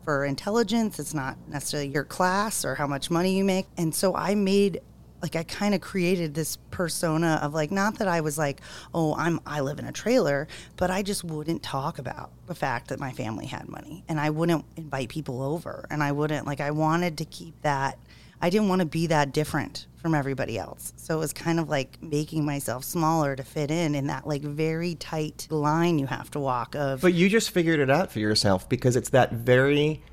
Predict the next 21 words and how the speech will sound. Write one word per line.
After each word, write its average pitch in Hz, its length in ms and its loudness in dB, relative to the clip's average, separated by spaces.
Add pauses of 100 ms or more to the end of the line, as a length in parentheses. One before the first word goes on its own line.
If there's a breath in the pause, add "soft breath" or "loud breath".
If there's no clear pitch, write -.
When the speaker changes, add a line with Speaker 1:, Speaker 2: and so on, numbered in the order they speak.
(320 soft breath)
Speaker 2:
way 127 240 8
of - 80 2
thinking 175 580 -2 (240)
that 113 160 2
festers, 110 720 2
and 117 180 2
as 123 200 2
you 117 80 2
get 120 260 0
older, 117 600 4 (260 loud breath)
starts 143 320 4
to 143 120 -2
fester 143 440 2
into 131 380 0
when 113 140 4
you 110 140 2
are 123 220 6
successful, 107 800 0 (220 loud breath)
you're, 123 380 4
you're 123 160 4
inclined 123 1160 2